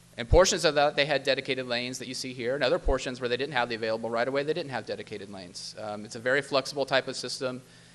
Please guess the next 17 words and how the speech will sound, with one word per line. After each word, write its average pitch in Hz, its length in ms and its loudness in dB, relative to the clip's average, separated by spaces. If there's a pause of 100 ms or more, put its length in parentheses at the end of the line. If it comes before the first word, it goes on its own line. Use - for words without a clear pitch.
(160)
and 110 100 -4
where 123 140 4
there's 123 180 0
the 123 80 -4
availability 135 560 2
of 120 80 -2
right-of-way, 131 400 4
it 123 140 -2
provides 120 600 0
for 117 100 -2
a 110 40 -4
very 120 220 2
quick 131 400 -2 (160)
and 113 360 -6
attractive 123 440 -2
system. 110 420 -8 (640)
And 127 420 2